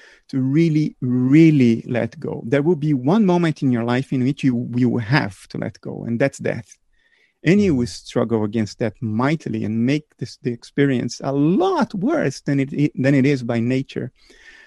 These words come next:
Speaker 1: But, uh, you know, three and a half billion years of evolution have trained us to not let go, because that's how these dissociative processes survive, by fighting to the bitter end.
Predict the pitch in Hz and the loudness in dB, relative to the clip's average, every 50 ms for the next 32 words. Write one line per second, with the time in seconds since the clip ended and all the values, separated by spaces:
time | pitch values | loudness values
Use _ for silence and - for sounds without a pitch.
0 | _ _ - - 123 123 123 123 120 117 117 127 143 139 123 120 123 - - - | _ _ -4 0 2 4 4 4 4 2 2 4 4 4 4 2 0 -2 -12 -20
1 | _ _ _ _ _ _ _ _ _ _ _ _ - - 160 214 208 185 170 185 | _ _ _ _ _ _ _ _ _ _ _ _ 2 4 4 6 6 4 2 2
2 | - - - 123 123 151 214 277 339 294 277 254 247 190 170 190 233 320 240 156 | 0 -4 -4 0 4 6 8 8 8 6 6 6 4 4 4 4 4 2 2 0
3 | 147 131 143 143 127 143 139 123 127 117 117 120 127 - - - 127 117 110 _ | 0 0 0 0 2 2 0 2 0 0 0 0 -2 -4 -6 -8 -8 -8 -8 _
4 | _ _ _ _ _ _ _ _ _ - 139 123 - _ _ _ - - - 156 | _ _ _ _ _ _ _ _ _ -6 -6 -6 -6 _ _ _ -10 -2 2 4
5 | 156 170 180 185 185 175 147 - - - - - - - _ _ _ _ _ _ | 4 6 4 4 2 2 0 -2 -4 -4 -8 -12 -18 -20 _ _ _ _ _ _
6 | _ - 131 123 131 139 147 160 175 196 190 147 131 _ - - 185 135 120 123 | _ -6 -4 -4 -2 0 0 2 2 2 2 2 -2 _ -8 -8 -4 -4 -4 -4
7 | 120 - - - 127 110 113 117 120 123 117 - 135 131 131 135 131 143 165 - | -4 -8 -8 -10 -8 -6 -6 -6 -4 -6 -4 -4 -4 -4 -2 0 0 0 0 -2
8 | - - 151 151 160 156 147 160 156 156 180 151 - - 151 151 - 151 143 - | -4 -4 -2 0 0 2 2 0 0 0 -4 -4 -2 -2 -2 -2 -2 -4 -4 -4
9 | 147 - - - 156 143 - 143 139 - - 165 156 143 - - _ - - - | -6 -4 -2 -2 -2 -2 -2 -6 -8 -6 -4 -6 -6 -6 -8 -14 _ -12 -4 -2
10 | 156 131 120 151 196 285 - 139 117 _ _ _ _ _ _ - - 135 139 - | 0 2 2 2 0 0 -4 -6 -8 _ _ _ _ _ _ -4 -2 -2 -2 -4
11 | - - - 170 202 285 - - 135 127 - - 147 147 131 151 180 - 165 156 | -6 -6 -2 0 0 0 0 0 0 0 0 -2 -4 -4 -2 -4 -6 -4 -4 -4
12 | - 175 208 226 - 117 | -2 -2 -4 -4 -6 -8